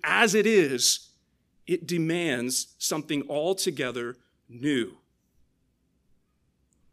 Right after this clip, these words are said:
The newness of what he brings is incompatible with the present condition.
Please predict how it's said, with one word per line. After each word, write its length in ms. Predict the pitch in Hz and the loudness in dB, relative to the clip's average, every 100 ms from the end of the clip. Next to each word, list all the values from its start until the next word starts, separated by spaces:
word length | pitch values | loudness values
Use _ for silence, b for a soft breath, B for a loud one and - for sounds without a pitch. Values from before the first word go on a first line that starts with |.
| _ _ _ | _ _ _
The 80 | 143 | -4
newness 560 | 131 160 180 214 220 - | 2 4 4 4 0 0
of 140 | 139 | -2
what 260 | 135 156 151 | 0 0 -2
he 180 | 165 | -10
brings 720 | 135 135 151 120 110 110 - - _ _ _ _ - | -8 -4 -2 0 -2 -6 -10 -12 _ _ _ _ -10
is 200 | 139 - | -10 -6
incompatible 1080 | 170 165 - 143 135 - 180 196 151 104 104 | -2 -2 -4 -10 -12 -16 -12 -10 -8 -6 -6
with 240 | 123 123 - | -6 -6 -10
the 60 | |
present 480 | - 151 127 127 95 | -12 -6 -6 -6 -10
condition. 420 | 123 101 - - | -8 -8 -8 -12